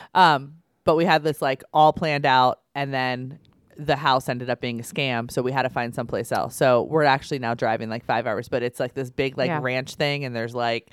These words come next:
Speaker 2: Oh my gosh.
Speaker 1: there's, like, its own go-kart track and, like,
Speaker 2: Yeah.
Speaker 1: commercial kitchen, and it's, it's gonna be cool. It's gonna be great. Um, but I've been thinking about the fact that, like, I am going to be nap trapped, which is okay, but now that I'm a little bit older and I have older kids,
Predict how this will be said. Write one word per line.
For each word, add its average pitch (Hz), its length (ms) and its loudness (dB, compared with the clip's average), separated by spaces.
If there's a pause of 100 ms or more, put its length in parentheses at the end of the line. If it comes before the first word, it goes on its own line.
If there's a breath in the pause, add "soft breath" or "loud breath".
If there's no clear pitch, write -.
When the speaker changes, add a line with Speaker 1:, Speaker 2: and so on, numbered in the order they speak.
(140 loud breath)
Speaker 2:
Oh 156 100 -4
my 143 140 -4
gosh. 139 220 -2
Speaker 1:
there's, 151 160 2
like, 151 200 -2
its 139 140 -12
own 135 300 -4
go-kart 120 460 0
track 120 480 0
and, 110 80 -10
like, 107 160 -8
Speaker 2:
Yeah. 175 140 0
Speaker 1:
commercial 123 260 -4
kitchen, 120 720 -6
and 90 140 -10
it's, 101 280 -12
it's 190 200 -2
gonna 202 200 4
be 160 80 2
cool. - 240 -4 (120)
It's - 80 -8
gonna 175 140 -2
be 156 80 -4
great. - 200 -6 (520 loud breath)
Um, 156 320 4 (140)
but 247 280 8
I've 160 200 2 (600)
been 143 300 0 (100)
thinking 202 300 0
about 143 220 0
the 135 80 -8
fact 120 360 -2
that, 131 160 -4
like, 117 340 -6
I 127 120 -4
am 120 140 -4
going 113 300 -6
to - 120 -12
be 110 360 -6 (440)
nap 143 340 4
trapped, - 560 -4
which - 520 -4 (960)
is 175 160 2
okay, 185 760 4
but 156 140 0
now 165 300 2
that 240 100 0
I'm 269 140 0
a 226 60 0
little 170 200 0
bit 151 220 2
older 156 400 2
and 151 180 -4
I 139 60 -2
have 147 180 -6
older 139 280 -4
kids, 156 540 -4